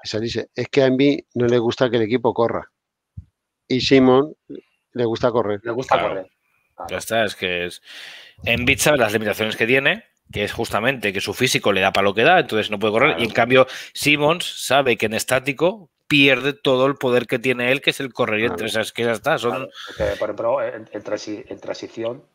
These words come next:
Speaker 2: rápida, es que es uno de los mejores de la liga.
Speaker 3: Claro, pero el problema está en, eh, en que Embiid tiene el físico que tiene. A ver, es un jugadorazo en estático, pero es como, es, es como Jokic, tiene el físico que tiene. Y si, y
Speaker 2: Claro.
Speaker 3: Embiid sabe que si sigue jugando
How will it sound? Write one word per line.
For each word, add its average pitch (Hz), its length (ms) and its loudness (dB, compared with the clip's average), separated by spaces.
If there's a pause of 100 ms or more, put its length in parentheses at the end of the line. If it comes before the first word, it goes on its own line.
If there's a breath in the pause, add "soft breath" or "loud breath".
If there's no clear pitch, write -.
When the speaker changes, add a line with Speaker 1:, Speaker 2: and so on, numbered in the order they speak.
Speaker 2:
rápida, 120 640 -6
es - 100 -20
que 104 280 -6 (100)
es 104 140 -12
uno 113 140 -10
de 117 80 -6
los 117 60 -8
mejores 113 240 -8
de 95 60 -8
la 90 60 -8
liga. 95 260 -14 (440)
Speaker 3:
Claro, 95 340 0
pero 107 160 2
el 101 60 0
problema 104 260 0
está 113 240 4
en, 120 180 0
eh, 110 440 0
en 123 140 -4
que 131 80 2
Embiid 123 340 2 (580 loud breath)
tiene 120 200 0
el 113 40 -2
físico 117 240 4
que 151 100 6
tiene. 139 400 4
A - 80 -2
ver, 127 140 4
es - 100 -2
un 113 80 -6
jugadorazo 113 560 4
en 120 60 0
estático, 117 460 0
pero 110 260 0 (280)
es - 220 -4
como, 135 340 -2
es, 113 180 -2
es - 120 -8
como 135 220 0
Jokic, 143 400 2 (420 loud breath)
tiene 123 200 0
el 120 40 0
físico 123 280 2
que 151 100 4
tiene. 135 460 0
Y 113 160 -4
si, - 120 -4
y - 60 -12
Speaker 2:
Claro. 117 160 2
Speaker 3:
Embiid 117 180 -4
sabe 151 280 4
que 123 100 0
si - 120 -4
sigue 117 220 -2
jugando 120 540 0